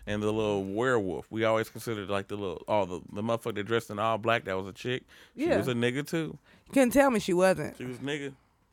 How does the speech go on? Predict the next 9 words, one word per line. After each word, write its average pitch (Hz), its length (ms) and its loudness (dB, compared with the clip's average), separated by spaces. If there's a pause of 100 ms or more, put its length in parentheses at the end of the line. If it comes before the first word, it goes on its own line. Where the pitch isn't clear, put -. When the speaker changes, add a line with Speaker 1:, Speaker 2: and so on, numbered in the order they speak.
(140)
Speaker 2:
couldn't 208 160 -4
tell 208 120 -2
me 180 80 -4
she, 175 120 -6
besides 196 440 0
the 165 60 -10
Cyborg 160 500 2
guy. 151 360 0
Speaker 1:
Yeah, - 280 -12